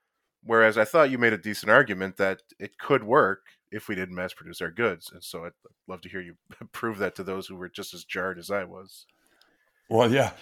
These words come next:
Speaker 2: <laughs> I think you, I think you've hit the nail on the head there when you say we couldn't afford it. And that, that is a very telling comment, because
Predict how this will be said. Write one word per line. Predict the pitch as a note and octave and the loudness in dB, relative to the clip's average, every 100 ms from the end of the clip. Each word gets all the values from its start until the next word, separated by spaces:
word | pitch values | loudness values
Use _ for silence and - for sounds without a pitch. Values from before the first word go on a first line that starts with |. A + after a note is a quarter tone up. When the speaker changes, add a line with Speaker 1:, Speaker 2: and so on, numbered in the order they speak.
| - | -4
Speaker 2:
<laughs> | A2+ A#2+ A2+ - - - | 0 2 2 0 -8 2
I | B2 | 2
think | F3+ C#3 - | 4 0 4
you, | C#3 - | 2 4
I | B2 | 4
think | C3 D3 | 4 4
you've | B2 C#3 | 4 6
hit | C3 - | 4 2
the | A#2 | 2
nail | A#2 A2 A2 | 4 4 4
on | A2 | 4
the | G#2+ | 4
head | F#2+ A2 A2+ | 4 2 2
there | G#2+ B2 | 4 4
when | A2 A2+ | 4 4
you | A#2 | 4
say | - C3 G#2 - - - - | 4 2 2 -4 -18 -20 -4
we | B2 | -2
couldn't | A2+ C#3 A#2+ A2+ | 6 6 6 2
afford | G2+ - - C#3 D3 A#2+ | 0 -6 0 4 4 2
it. | - - - _ _ _ _ _ | -2 -12 -20 _ _ _ _ _
And | A2 A2 G#2+ - A2 | 4 4 4 -2 2
that, | B2 - G2+ | 4 4 4
that | C3+ C3 A2+ | 4 4 0
is | A2 | -2
a | G#2+ | 2
very | A2 A2 A2 | 4 4 4
telling | G#2 - A#2+ A2 G#2+ G#2+ | 0 2 2 4 4 4
comment, | - C3 D3 C#3+ - - - | 2 2 4 2 -2 -10 -4
because | G#2 F#2 A2+ G#2 F#2+ | -2 4 6 6 4